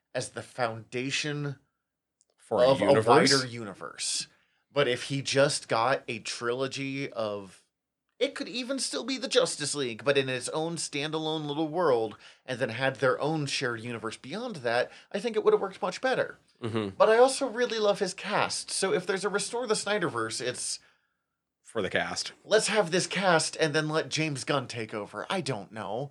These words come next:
Speaker 2: Mm-hmm.
Speaker 1: Actually, no, that's it. Restore the Gunniverse.
Speaker 2: <laughs>
Speaker 1: The Gunnis-, the Gunstice League.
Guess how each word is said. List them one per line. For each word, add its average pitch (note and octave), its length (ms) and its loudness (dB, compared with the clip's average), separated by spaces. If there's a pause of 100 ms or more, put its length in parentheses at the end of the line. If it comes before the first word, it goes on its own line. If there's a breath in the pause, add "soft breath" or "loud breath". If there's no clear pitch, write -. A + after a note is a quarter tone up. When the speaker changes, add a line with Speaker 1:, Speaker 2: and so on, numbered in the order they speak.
(120 soft breath)
Speaker 2:
Mm-hmm. G#2 200 0
Speaker 1:
Actually, E3 300 4
no, D3 280 4
that's D3 240 4
it. B2 180 2 (240 loud breath)
Restore F#3 460 6
the F3+ 100 4
Gunniverse. B2+ 920 2
Speaker 2:
<laughs> C3 840 -6 (520 soft breath)
Speaker 1:
The F#3+ 80 -4
Gunnis-, D#3 580 2
the D3 160 -2
Gunstice D3+ 580 2
League. A2 400 -8